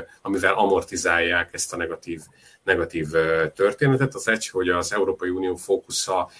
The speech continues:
ebben a pillanatban nem, nem a Balkánon van. Ö, ezeket az üzeneteket, hogy, ö, a Balkán része lesz majd az Európai Uniónak, meg nem tudom én, hogy látjuk, hogy az Európai Uniós külpolitika, ami a Balkánt illeti, nem működik.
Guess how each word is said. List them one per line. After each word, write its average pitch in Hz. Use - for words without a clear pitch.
ebben 90
a 87
pillanatban 87
nem, 85
nem 92
a 80
Balkánon 95
van. 131
Ö, 98
ezeket 98
az 95
üzeneteket, 95
hogy, 87
ö, 87
a 85
Balkán 92
része 90
lesz 85
majd 87
az 87
Európai 87
Uniónak, 90
meg 85
nem 85
tudom 85
én, 82
hogy 113
látjuk, 101
hogy 87
az 85
Európai 95
Uniós 90
külpolitika, 104
ami 92
a 87
Balkánt 90
illeti, 90
nem 87
működik. 110